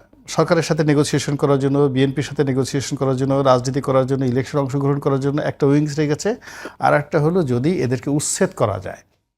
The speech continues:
শক্তি প্রয়োগ করে, চক্রান্ত করে, তারপর শেষে নানা রকম বিদ্রোহ সৃষ্টি করে, ম্যাটিকুলাস ডিজাইনে নানা রকম, আহ, যাকে বলা হয় ফন্দি ফিকির করে তারা যদি আবার এসে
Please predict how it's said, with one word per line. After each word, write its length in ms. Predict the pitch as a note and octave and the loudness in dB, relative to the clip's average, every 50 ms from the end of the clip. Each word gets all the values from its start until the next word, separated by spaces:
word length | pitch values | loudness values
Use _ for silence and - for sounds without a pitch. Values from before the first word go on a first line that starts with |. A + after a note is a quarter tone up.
| _ _ _ - - | _ _ _ -10 0
শক্তি 280 | - E3+ - - F#3+ | 0 0 2 2 -2
প্রয়োগ 300 | D#3 - D3 C#3 B2+ C3 | 0 2 2 0 0 0
করে, 180 | - C#3+ C3 B2+ | 0 -2 -2 0
চক্রান্ত 460 | - E3 C#3 - - D3 C3 A#2+ C3 | 0 -2 -2 0 0 0 0 0 -4
করে, 300 | A2+ C3 B2+ C3 C3 C3+ | -4 -2 2 2 2 2
তারপর 380 | - - B2 A#2 A2+ - C#3 B2 | 2 2 0 0 0 -2 -6 -4
শেষে 420 | A2+ C3+ A#2+ - D3 D3 D3+ D#3 - - - - - _ - | -4 -6 -6 -2 0 2 2 0 -2 -6 -18 -18 -18 _ -2
নানা 200 | C3+ C3 C#3 C#3+ | 0 2 2 2
রকম 260 | C3 A#2+ - D3+ C3 | 0 0 0 0 0
বিদ্রোহ 380 | B2 C3 C3 B2 C3 C3 C3 C3+ | 2 0 0 0 0 0 0 0
সৃষ্টি 320 | B2 - C#3 A#2+ - D3+ | 0 -2 -6 -6 -4 -4
করে, 200 | B2+ - C3+ C3+ | -4 0 0 0
ম্যাটিকুলাস 580 | C3 B2+ B2+ B2+ B2 D#3 C#3+ - C#3 C#3 C#3 C3 | 0 2 0 0 0 -2 -4 0 2 2 2 2
ডিজাইনে 560 | A#2 A#2+ A#2+ A#2+ C3+ C#3 C3+ C#3 C#3 C#3 C#3 | 0 -2 -2 0 0 0 2 2 2 2 2
নানা 380 | C#3 C3+ C3 C3 D3 D#3 D#3+ D#3 | 2 2 2 2 2 4 2 2
রকম, 300 | D3+ - D#3+ D3 C#3+ C#3 - - - - _ _ - | 2 2 2 2 2 -2 -6 -14 -20 -20 _ _ -6
আহ, 400 | - C3 B2+ B2 B2 B2 B2 B2+ | -4 -2 0 0 -2 -2 -4 -2
যাকে 220 | B2+ B2 - - | -4 -4 -2 -2
বলা 200 | B2+ B2+ B2+ B2+ | -2 0 0 0
হয় 260 | A2 C3 C3 A#2+ B2 C#3+ - - _ _ _ | 0 0 0 -2 -2 -4 -8 -16 _ _ _
ফন্দি 400 | - - C#3+ C#3+ C#3 B2+ D3 D3 | 0 2 2 4 4 2 2 0
ফিকির 380 | C#3 - C#3+ B2+ - D3 C3 | -2 -2 -6 -2 -2 -2 -2
করে 440 | - - C3+ C3 B2+ C#3+ D#3+ G#3 D4+ - - - _ _ | -2 -2 -2 -2 2 4 2 2 2 0 -6 -20 _ _
তারা 280 | - A2+ A#2 B2 C#3 D#3+ | -2 0 2 4 4 2
যদি 320 | D#3 C3 C3 C3 F3 F#3+ | 2 0 -2 0 2 2
আবার 380 | D3+ A#2 A#2+ C#3 F3 G#3+ A#3+ G#3 | 4 4 4 4 4 4 4 2
এসে 440 | D3 B2 - - D#3 C3+ B2 D#3 | 0 -2 -2 0 0 0 0 0